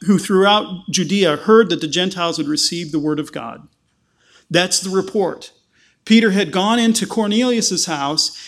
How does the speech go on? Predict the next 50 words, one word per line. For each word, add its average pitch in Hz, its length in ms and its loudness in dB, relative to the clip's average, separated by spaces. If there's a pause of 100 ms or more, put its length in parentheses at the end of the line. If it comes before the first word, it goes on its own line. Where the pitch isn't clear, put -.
(140)
and 170 140 2
began 208 320 2
to 220 60 -2
preach 269 380 2
to - 80 -6
him 170 200 -4
the 165 60 -4
gospel 185 440 -2
of 165 60 -4
Jesus 190 320 -6
Christ, 202 360 -4
and 175 80 -6
the 160 80 -6
Holy 214 280 4
Spirit 269 440 0
fell 180 280 -4
on 165 160 0
the 156 60 -4
whole 240 280 4
household. 226 680 -4 (640)
It 190 60 -6
was 165 200 2
his 196 200 2
friends, 233 480 4
his 165 160 -4
family, 240 720 -2 (260)
close 220 280 4
acquaintances, 226 840 0
maybe 202 280 2 (180)
his 175 260 -2
military 214 580 2
entourage. 214 600 -2
The 160 80 -8
Holy 220 240 2
Spirit - 340 -4
fell 214 140 -4
on 202 140 -4
all 226 240 -2
of 160 120 -8
them. 139 300 -10 (440)
This 233 240 4
is 220 140 0
brand 208 420 2
new. 226 120 4
This 240 200 2
is 233 120 -2
that 220 180 -2
gospel 202 400 -6
change. 160 500 -4
Gentiles 196 1040 0